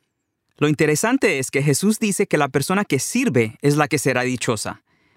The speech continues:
no la que está siendo servida. Entonces, ¿por qué no comenzar a servir hoy mismo? Oremos. Qué poderoso y maravilloso ejemplo me dejaste, amado Jesús. Tú, siendo Dios,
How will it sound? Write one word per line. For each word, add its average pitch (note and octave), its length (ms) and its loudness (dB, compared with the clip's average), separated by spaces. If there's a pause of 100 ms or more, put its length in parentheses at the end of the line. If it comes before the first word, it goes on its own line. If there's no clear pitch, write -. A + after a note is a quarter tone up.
(120)
no D3+ 120 0
la A3+ 100 -2
que - 80 0
está - 180 0
siendo E3 320 0
servida. A#2 640 0 (600)
Entonces, D#3+ 400 2
¿por F3 180 2
qué G#3+ 140 2
no A#3+ 120 4
comenzar E3 440 4
a F3 60 0
servir C#3 520 2 (120)
hoy C#3+ 220 6
mismo? A2+ 440 2 (720)
Oremos. A#2 540 -2 (840)
Qué G3+ 180 2
poderoso E3+ 580 4
y E3+ 60 2
maravilloso B2 580 2
ejemplo C#3 360 0
me A#2 100 2
dejaste, A2+ 400 -2
amado G#2 260 0
Jesús. G#2+ 540 -8 (540)
Tú, F#3+ 180 4
siendo F#3+ 340 2
Dios, B2+ 440 0